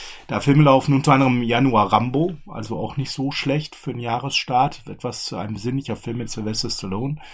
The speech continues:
Also war ein Riesenerlebnis, der Film funktionierte, trotz der teilweise natürlich überholten Trickeffekte,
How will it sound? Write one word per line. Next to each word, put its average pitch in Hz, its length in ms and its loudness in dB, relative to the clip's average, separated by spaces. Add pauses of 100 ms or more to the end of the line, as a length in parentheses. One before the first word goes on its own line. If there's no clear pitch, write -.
(480)
Also 135 220 2
war 123 200 2
ein 131 240 4
Riesenerlebnis, 147 880 2
der 113 140 0
Film 147 260 2
funktionierte, 170 960 4
trotz - 320 2
der 143 200 0
teilweise 143 500 2
natürlich 139 400 -4
überholten 127 420 0
Trickeffekte, 123 800 -6